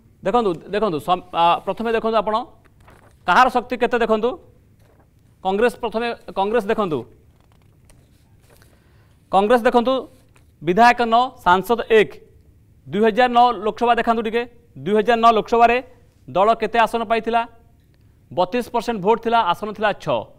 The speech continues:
ଚଉଦରେ ବଢ଼ିକି, ଚଉଦରେ ଭୋଟ ପରସେଣ୍ଟେଜ୍ କମିଲା, ବତିଶରୁ ଛବିଶ ହେଲା ଏବଂ ଆସନ ହେଲା ଶୂନ। ଏବଂ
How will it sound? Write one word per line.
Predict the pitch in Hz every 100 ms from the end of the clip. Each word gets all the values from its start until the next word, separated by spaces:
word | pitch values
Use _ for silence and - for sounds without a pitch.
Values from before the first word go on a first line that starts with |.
| _ _ _ _
ଚଉଦରେ | 185 233 254 254
ବଢ଼ିକି, | 220 220 233 254 - - _ _
ଚଉଦରେ | 196 240 262
ଭୋଟ | 190 240
ପରସେଣ୍ଟେଜ୍ | 233 240 240 247
କମିଲା, | 233 233 247 262 - _ _ _ _ _ _ _ _ _
ବତିଶରୁ | 135 190 240 220 233 190 - -
ଛବିଶ | 180 175 247 247
ହେଲା | 247 254 - - -
ଏବଂ | 196
ଆସନ | 202 - 214
ହେଲା | 202 202
ଶୂନ। | - 156 117 107 _ _ _ _
ଏବଂ | 170 226